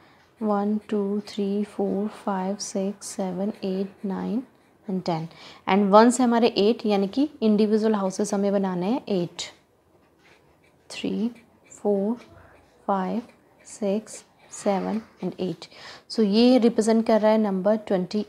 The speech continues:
एट को। तो इस तरीके से हम किसी भी number को, किसी भी value को tens और वंस के form में represent कर सकते हैं। मैंने यहाँ पे buildings और individual houses के through represent किया है।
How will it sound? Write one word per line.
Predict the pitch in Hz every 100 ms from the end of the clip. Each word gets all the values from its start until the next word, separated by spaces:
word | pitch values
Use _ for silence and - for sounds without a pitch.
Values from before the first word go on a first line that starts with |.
| -
एट | 190 185 -
को। | - 170 - _ _ _ _ _ _ _ _ - _ _ - - - -
तो |
इस | 214 -
तरीके | 247 247 269
से | 277
हम | 269
किसी | 247 233 240 233
भी | 247
number | 247 214 202 214
को, | 214 233
किसी | 226 220 220
भी | 214
value | 214 196 185 196
को | 226 220
tens | 208 190 190 220
और |
वंस | 202 196 190
के | -
form | 220 208 196
में | 196
represent | 196 185 190 190
कर | 202
सकते | 190 185 -
हैं। | 214
मैंने | 240 208 208
यहाँ | 208
पे | 220
buildings | 185 180 185 214 214
और | 214
individual | 196 185 185 190 202
houses | - 185 - 196
के | -
through | 214 214
represent | 208 202 196 214 202
किया | 214
है। | 214